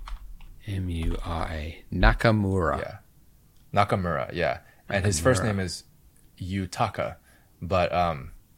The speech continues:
Speaker 2: or I guess it's his last name. I don't know. I, whatever. I forget, 'cause it's, like, Japanese keeps flipping it. But, like,
Speaker 1: Oh, it's pulled up a
Speaker 2: Yutaka
Speaker 1: chess
Speaker 2: Nakamura.
Speaker 1: player.
Speaker 2: Yeah,
Speaker 1: Nakamura.
Speaker 2: Nakamura is a pretty common name. So
Speaker 1: Oh, okay.
Speaker 2: Yutaka
Speaker 1: <laughs>
Speaker 2: would be the, would be the other thing.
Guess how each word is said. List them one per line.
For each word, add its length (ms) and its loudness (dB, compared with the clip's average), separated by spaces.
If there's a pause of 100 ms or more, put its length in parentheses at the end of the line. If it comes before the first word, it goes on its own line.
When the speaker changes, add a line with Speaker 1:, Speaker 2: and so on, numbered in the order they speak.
Speaker 2:
or 60 6
I 80 6
guess 160 2
it's 100 0
his 120 -8
last 200 0
name. 140 -10 (420)
I 60 2
don't 100 2
know. 260 -10
I, 100 -8 (180)
whatever. 340 -8 (760)
I 80 -6
forget, 400 -4
'cause 140 -6
it's, 140 -4
like, 160 -2
Japanese 340 -2
keeps 160 -10
flipping 280 -10
it. 80 -16 (120)
But, 180 4
like, 280 2 (500)
Speaker 1:
Oh, 240 12
it's 240 6
pulled 240 6
up 140 10
a 20 8
Speaker 2:
Yutaka 80 4
Speaker 1:
chess 300 10
Speaker 2:
Nakamura. 60 -8
Speaker 1:
player. 420 2 (1080)
Speaker 2:
Yeah, 300 8
Speaker 1:
Nakamura. 140 4 (140)
Speaker 2:
Nakamura 180 6
is 80 6
a 40 0
pretty 240 2
common 300 0
name. 200 -2
So 260 0 (300)
Speaker 1:
Oh, 220 12
okay. 120 10
Speaker 2:
Yutaka 1000 10
Speaker 1:
<laughs> 0 -
Speaker 2:
would 120 6
be 120 10
the, 360 8
would 140 4
be 80 4
the 160 4
other 200 6
thing. 220 2